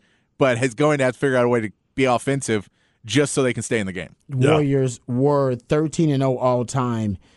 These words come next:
Speaker 3: when hitting fifteen or more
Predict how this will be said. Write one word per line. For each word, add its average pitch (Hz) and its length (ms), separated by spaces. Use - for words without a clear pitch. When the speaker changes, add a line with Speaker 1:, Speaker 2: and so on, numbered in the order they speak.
Speaker 3:
when 120 720
hitting 131 380
fifteen 143 680
or 120 100
more 120 560